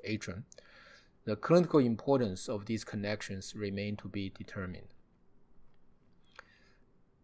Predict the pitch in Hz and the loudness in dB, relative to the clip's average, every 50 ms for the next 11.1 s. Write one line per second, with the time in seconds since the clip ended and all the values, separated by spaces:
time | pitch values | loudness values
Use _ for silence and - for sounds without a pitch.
0 | _ _ _ _ _ _ - - - 175 180 147 147 143 135 131 123 120 117 120 | _ _ _ _ _ _ -10 6 10 10 10 12 12 12 12 12 12 10 6 6
1 | 113 110 110 113 113 - - - - _ - - 127 117 113 113 110 107 107 110 | 6 6 4 2 0 -4 -10 -18 -20 _ 0 4 4 4 4 4 2 2 2 0
2 | 107 - - 113 113 117 113 - - - 117 120 131 - - 127 117 110 - - | 0 -2 -2 0 2 2 2 2 0 0 0 0 0 -2 -4 -4 -4 -4 -6 -8
3 | - 101 - - 98 92 98 110 - - - - _ - 113 113 110 98 101 - | -10 -8 -6 -4 -4 -4 -4 -8 -10 -16 -20 -20 _ -4 -2 0 0 0 -2 2
4 | - 117 117 117 117 117 120 110 - 110 117 120 110 - - 107 101 - - 104 | 4 4 6 6 4 2 2 0 0 0 0 0 0 -2 -2 -2 -2 -2 0 -2
5 | 104 104 - 98 95 - 107 - - _ - 104 98 101 107 113 120 123 131 135 | -2 0 0 -4 -4 -6 -10 -12 -14 _ 0 2 2 2 2 2 2 2 0 -2
6 | 131 - - - - 110 101 95 - 104 104 110 117 117 117 120 131 139 107 98 | -4 -6 -14 -6 -2 -2 -2 0 0 0 0 2 2 0 0 -2 -4 -2 -4 -4
7 | 95 - - 110 110 - - 113 104 92 95 92 87 - - - - 107 101 98 | -4 -2 -2 -2 -2 0 0 -2 -2 -2 -4 -6 -8 -10 -8 -4 -2 -2 -2 -2
8 | - - 90 87 92 95 95 107 131 160 - - - - - - - - - - | -4 -4 -4 -2 -2 0 2 2 2 0 -2 -8 -20 -20 -20 -20 -20 -20 -20 -20
9 | _ - _ - 120 113 113 113 - - 175 170 143 117 - - - - - 110 | _ -20 _ 2 2 4 4 2 4 8 10 10 10 8 4 -4 -10 -6 -4 0
10 | 107 110 113 - - - 117 - 113 101 - - - 151 147 - - - - - | 0 0 0 0 -2 -6 -2 0 0 -2 0 -2 -2 -2 -2 -2 -4 -6 -6 -10
11 | 78 | -14